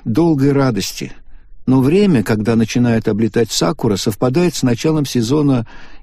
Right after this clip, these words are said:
инфекционных заболеваний. Говорят, сакура вызывает болезни, поэтому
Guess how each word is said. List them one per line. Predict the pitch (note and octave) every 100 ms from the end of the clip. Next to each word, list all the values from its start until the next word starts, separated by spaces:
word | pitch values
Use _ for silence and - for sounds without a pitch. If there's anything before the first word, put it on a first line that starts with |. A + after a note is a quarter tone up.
| -
инфекционных | C3 - C3 - D3+ D3 C3+
заболеваний. | B2+ C3+ D#3+ E3 F3+ G#2+ C#2+ - - - - -
Говорят, | G2 B2 D3+ D#3
сакура | - F#3 F#3 D3+ B2+ B2
вызывает | A#2+ A#2 C#3 D3+ C3+
болезни, | A2+ C#3+ F#3 E3 G#2 F2+ F2
поэтому | B2 D3 C#3+ C3+ C3 B2